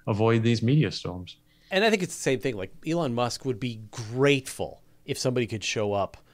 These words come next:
Speaker 2: with the anti-gravity technology. It would save him a lot of exploding starships. But until somebody does, he's gonna have to keep
Speaker 1: Yeah.
Speaker 2: blowing up starships in Boca Chica to try and figure out this
Speaker 1: <sighs>
Speaker 2: space flight thing the hard way.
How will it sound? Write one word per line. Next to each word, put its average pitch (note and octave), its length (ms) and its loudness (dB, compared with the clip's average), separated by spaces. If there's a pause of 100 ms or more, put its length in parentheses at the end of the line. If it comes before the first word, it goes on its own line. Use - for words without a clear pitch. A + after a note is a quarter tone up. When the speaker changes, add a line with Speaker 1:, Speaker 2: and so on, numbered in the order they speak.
(120)
Speaker 2:
with A2 300 -2
the A#2+ 140 -4
anti-gravity G#2 640 -4
technology. G2 680 -10
It F2+ 80 -14
would G#2 120 -10
save D3 440 2
him A#2 200 -2
a G2+ 40 -4
lot G#2+ 460 0
of G#2 80 -8
exploding G2 560 -8
starships. - 720 -8 (480)
But F#2 220 -6
until G#2+ 400 -6
somebody G#2 320 -6
does, G#2 400 0
he's G#2+ 180 -10
gonna G#2+ 140 -4
have G2 100 -8
to - 80 -14
keep A2+ 200 -6
Speaker 1:
Yeah. C3+ 280 4
Speaker 2:
blowing A2 320 0
up G#2+ 100 -4
starships A2 600 -4
in F#2 220 -8 (100)
Boca G2+ 240 -4
Chica G2 500 -8 (460)
to G#2 120 -8
try A2+ 180 -4
and G#2+ 100 -4
figure G#2 320 -6
out G#2 180 -4
this G2+ 180 -6
Speaker 1:
<sighs> - 80 -4
Speaker 2:
space A#2 240 -4
flight G2 280 -4
thing F#2+ 240 -6
the G2 80 -4
hard B2 260 -2
way. D#2+ 380 -12